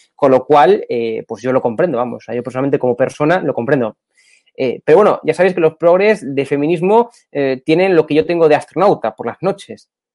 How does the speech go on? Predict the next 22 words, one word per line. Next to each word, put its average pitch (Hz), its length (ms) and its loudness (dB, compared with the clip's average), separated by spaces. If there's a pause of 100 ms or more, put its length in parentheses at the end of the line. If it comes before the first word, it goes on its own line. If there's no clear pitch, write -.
(380)
O - 0 -
sea, 120 320 0
mucho 175 380 2
feminismo, 208 720 2 (180)
mucha 160 320 -2
libertad, 156 580 4 (540)
mucho, 165 680 4
mucho, 180 600 -2
mucha 175 320 -6
progresía, 175 600 2
¿no? 240 320 0
Y 147 140 -6
luego 160 220 2
llega 175 180 -2
la 170 80 4
hora 170 100 4
de 170 80 0
la 170 120 4
verdad 202 380 0
y, 220 180 -6
ala, 175 320 0 (180)
querella 214 460 2